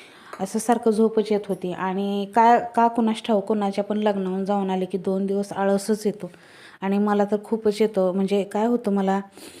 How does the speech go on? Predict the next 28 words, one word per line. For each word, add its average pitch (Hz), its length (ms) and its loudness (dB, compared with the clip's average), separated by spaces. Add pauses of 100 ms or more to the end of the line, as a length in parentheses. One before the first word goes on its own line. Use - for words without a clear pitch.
(140)
सारखं 247 340 2
सारखं 240 300 2
झोपावं 214 480 0
असं 196 180 -2
वाटतं. 185 280 -2
कुठंही 269 520 2
जाऊन 247 260 2
मी 214 180 0
लग्नाला, 202 320 0
कुणाच्याही 208 500 -4
लग्नाला 190 340 -2
गेलं 190 320 -2
ना, 190 60 -4 (500)
तरी 214 100 2
असं 208 320 0
दोन 226 240 6
दिवस 214 240 2
मला 208 260 2
थकवाच 202 400 0
येतो 208 180 0
आणि 185 280 0
असं 190 200 -4
वाटतं 196 280 -2
की 196 80 -4
झोपूनच 196 500 -2
राहावं 196 280 0
दोन 165 200 -2
दिवस. 156 200 -6